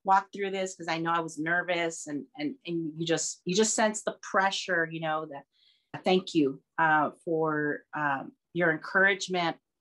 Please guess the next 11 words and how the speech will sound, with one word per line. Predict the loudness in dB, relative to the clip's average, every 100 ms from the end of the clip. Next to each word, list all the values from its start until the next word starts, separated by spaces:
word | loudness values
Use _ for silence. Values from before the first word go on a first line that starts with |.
| _ _
for | -2
your | -2
words | 0 2 2 0 -6
of | -4
wisdom, | -2 -2 -6 -4 -2 -4 -8 _ _ _ _ _ -4
and, | 0 0 -2
and | -2 -2 -2
for | -2 0
blessing | 2 2 0 -4 -4
me, | -2 -4 -12 _ _
um, | -6 -6 -8